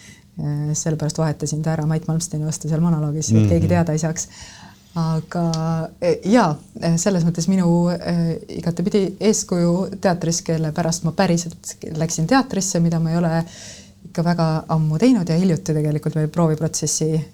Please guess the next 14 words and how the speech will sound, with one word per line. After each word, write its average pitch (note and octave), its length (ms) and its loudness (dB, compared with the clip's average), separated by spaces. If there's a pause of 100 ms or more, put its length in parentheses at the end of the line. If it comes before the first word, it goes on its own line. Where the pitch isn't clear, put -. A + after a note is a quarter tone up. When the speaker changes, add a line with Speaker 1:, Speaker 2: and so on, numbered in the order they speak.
Speaker 1:
jooksul, D#3 760 -2 (580)
see - 160 -12
vist D#3 160 -8
ei E3 60 -2
olnud D#3+ 180 -4
sellel D#3+ 300 -4
lõunasöögil, D#3+ 500 -2
kui D#3+ 380 -2 (160)
<laughs> E3+ 260 0
kunstnik G#3 340 4
Nele G3 200 4
Sooveli E3+ 400 6 (340)
küsis, G3 300 6 (100)
e, E3 460 2